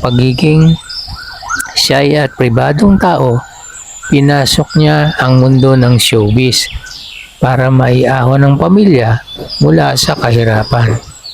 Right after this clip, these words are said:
Ang pagsikat sa telebisyon. Taong two thousand two, nang unang tumanyag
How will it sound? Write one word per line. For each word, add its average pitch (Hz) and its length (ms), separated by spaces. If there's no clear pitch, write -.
Ang 120 140
pagsikat 160 720
sa - 460
telebisyon. 110 720
Taong 196 560
two 208 240
thousand 156 560
two, 117 240
nang 123 160
unang 170 400
tumanyag 135 720